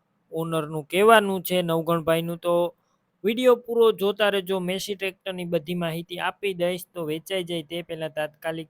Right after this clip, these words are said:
તમે ખરીદી કરી શકો છો. સાવ વ્યાજબી ભાવ રાખવામાં આવ્યો છે. વીડિયો પૂરો જોવાનો છે, બધી માહિતી આપીશ. વીડિયો તમને સારો લાગે તો લાઈક,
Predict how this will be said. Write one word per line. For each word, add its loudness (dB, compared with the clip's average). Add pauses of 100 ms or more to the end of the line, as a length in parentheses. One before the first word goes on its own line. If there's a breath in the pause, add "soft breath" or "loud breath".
તમે -14
ખરીદી -10
કરી -8
શકો -12
છો. -8 (100)
સાવ -4 (160)
વ્યાજબી -6
ભાવ -4 (120)
રાખવામાં -8 (120)
આવ્યો 0 (100)
છે. 0 (540 loud breath)
વીડિયો 0
પૂરો -2
જોવાનો 0
છે, -8 (100)
બધી -4
માહિતી -6 (120)
આપીશ. -4 (120)
વીડિયો -2
તમને -6 (100)
સારો -2 (100)
લાગે -2
તો -4 (140)
લાઈક, -4